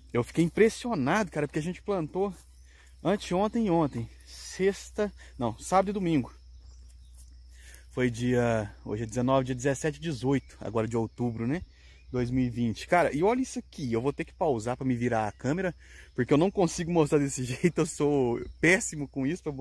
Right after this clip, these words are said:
poder mostrar, mas eu vou pausar e virar a câmera pra vocês poderem ver. Aí voltando aqui, né, consegui virar a câmera aqui pra poder mostrar. Ó, tem essa aqui. Olha o botão aí, já.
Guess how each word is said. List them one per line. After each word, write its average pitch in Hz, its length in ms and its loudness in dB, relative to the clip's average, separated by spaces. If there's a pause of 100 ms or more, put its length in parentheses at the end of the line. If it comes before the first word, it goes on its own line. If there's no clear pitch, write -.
poder 131 240 -6
mostrar, 127 260 -2
mas 147 100 0
eu 147 60 -2
vou 165 100 0
pausar 139 380 2
e - 20 -2
virar 160 200 0
a 160 60 0
câmera 131 280 0
pra - 80 -16
vocês - 100 -20
poderem 165 280 -2
ver. 147 240 0 (1500)
Aí 127 220 4
voltando 117 500 2
aqui, 160 280 0
né, 139 160 4
consegui 110 360 -2
virar 107 280 4
a 95 40 -2
câmera 101 360 -2
aqui 139 420 0
pra 110 80 -8
poder 101 220 -4
mostrar. 113 480 -2 (1500)
Ó, 135 100 0
tem 147 240 4
essa 151 200 0
aqui. 180 340 0 (2000)
Olha 110 200 -2
o - 40 -4
botão 98 460 -2
aí, 127 400 -2
já. 120 400 -2